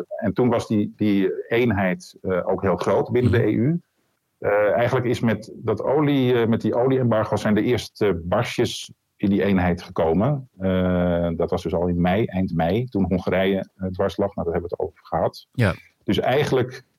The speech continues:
Speaker 1: eh, zitten ze al redelijk aan het maximaal haalbare, wat voor alle landen nog acceptabel is. Hè, er was, een paar maanden geleden was er ook nog sprake van eventueel alle Russen, eh, uit de E U weren, ook
Speaker 2: Ja.
Speaker 1: toeristen of, of gewoon burgers.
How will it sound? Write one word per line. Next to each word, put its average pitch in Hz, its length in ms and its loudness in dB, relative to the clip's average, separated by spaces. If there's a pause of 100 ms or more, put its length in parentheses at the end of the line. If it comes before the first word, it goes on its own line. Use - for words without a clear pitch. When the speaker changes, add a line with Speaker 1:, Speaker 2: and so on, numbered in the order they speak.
(160)
Speaker 1:
eh, 110 260 2
zitten 143 440 -2
ze 127 160 0
al 104 260 2
redelijk 123 720 0
aan 113 220 2
het 101 100 2
maximaal 107 720 2
haalbare, 101 720 0
wat 101 180 -4
voor - 120 -6
alle 104 200 0
landen 95 280 2
nog 90 300 -2 (680)
acceptabel 104 600 0
is. 78 140 0
Hè, 123 100 0
er 120 60 0
was, 107 240 -2
een - 100 -10
paar 107 160 0
maanden 101 200 2
geleden 113 240 2
was 98 120 0
er 104 60 2
ook 110 120 2
nog 101 120 0
sprake 101 440 -2
van 98 260 0
eventueel 95 580 2
alle 98 260 2
Russen, 131 440 0
eh, 123 100 0
uit 123 240 0
de 110 140 2
E 117 80 2
U 123 180 2
weren, 117 400 2
ook - 100 2
Speaker 2:
Ja. 117 120 6
Speaker 1:
toeristen 113 480 0
of, - 180 -2
of - 160 -16
gewoon 90 240 0
burgers. 156 360 2